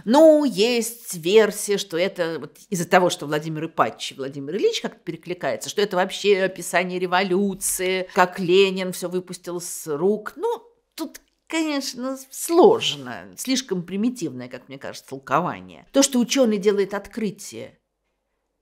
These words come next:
учёный, рационально, в результате своих исследований, и вырывается вот эта иррациональная стихия, это совершенно булгаковский взгляд на мир.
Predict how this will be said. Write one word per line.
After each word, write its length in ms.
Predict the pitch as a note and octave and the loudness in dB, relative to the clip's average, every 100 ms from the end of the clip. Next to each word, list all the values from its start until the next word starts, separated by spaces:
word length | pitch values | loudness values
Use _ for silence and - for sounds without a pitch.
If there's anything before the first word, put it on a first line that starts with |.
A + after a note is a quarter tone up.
| _ _ | _ _
учёный, 680 | - - - D#3+ A#2+ G#2+ - _ _ _ | -18 -10 -4 -4 -4 -12 -20 _ _ _
рационально, 1080 | B2+ - C3 C#3 C#3 D3+ C#3+ A#2 F2 D#2+ _ _ _ _ _ _ | -20 -12 -6 -4 -2 -2 -4 -8 -16 -20 _ _ _ _ _ _
в 120 | - B2+ | -20 -16
результате 380 | A2+ A#2 C3+ | -12 -6 -6
своих 240 | C3+ C#3 D#3 | -6 -10 -8
исследований, 1000 | - - E2+ D3+ C3 B2 G#2+ A2 G2+ - | -10 -10 -6 -4 -4 -8 -18 -20 -20 -2
и 160 | D#4 C#4 | 6 6
вырывается 760 | F#3 G3 A3 G3 F3+ E3 - D3 | 8 4 4 4 2 0 -6 -10
вот 100 | E3 | -12
эта 160 | - | -12
иррациональная 880 | - E3+ C#3+ - D3 D#3 D3 B2+ C3 | -10 -10 -10 -10 -10 -10 -10 -12 -14
стихия, 800 | C3 - G#3 - A#4 G4+ C3+ - _ | -18 -16 -14 -6 -2 0 -2 -8 _
это 320 | D3+ C3 - B3 | -6 -6 -6 -10
совершенно 320 | A3+ D#3 D#3+ | -8 -10 -8
булгаковский 720 | D#3 F3 C3+ - B2+ - C#3+ | -8 -6 -6 -8 -18 -16 -16
взгляд 340 | D3+ B2+ B2+ | -12 -12 -12
на 160 | C3 C#3 | -12 -10
мир. 280 | C#3+ G2 | -12 -16